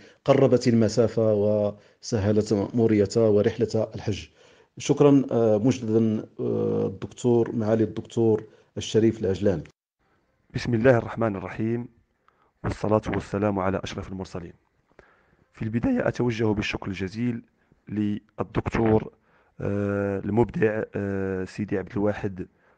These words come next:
Speaker 2: الهاروني العلوي على، آه، هذه المداخلة القيمة، وأشكر الأستاذة، آه، جميلة الفلالي والأستاذ، آه، سعيد المصلح وكافة المتدخلين في هذا المنتدى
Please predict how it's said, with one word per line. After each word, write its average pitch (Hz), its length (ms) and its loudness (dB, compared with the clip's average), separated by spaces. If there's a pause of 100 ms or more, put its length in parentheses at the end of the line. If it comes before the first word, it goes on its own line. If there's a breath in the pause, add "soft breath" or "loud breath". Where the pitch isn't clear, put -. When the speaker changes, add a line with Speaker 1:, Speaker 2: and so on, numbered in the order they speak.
(140)
Speaker 2:
الهاروني 101 580 -4 (400)
العلوي 92 560 -6 (140)
على، 104 400 -4 (520)
آه، 98 200 -6
هذه 110 300 -4
المداخلة 95 640 -2
القيمة، 117 560 -2 (480 soft breath)
وأشكر - 640 0
الأستاذة، 104 680 -2 (120)
آه، 98 200 0
جميلة 101 340 0
الفلالي 101 640 0
والأستاذ، 92 680 -6 (100)
آه، 98 220 -2
سعيد 95 320 -6
المصلح 107 520 -8 (560 soft breath)
وكافة 101 1000 0 (200)
المتدخلين 101 1040 -4
في 95 200 -8
هذا 98 180 -2
المنتدى 98 560 -4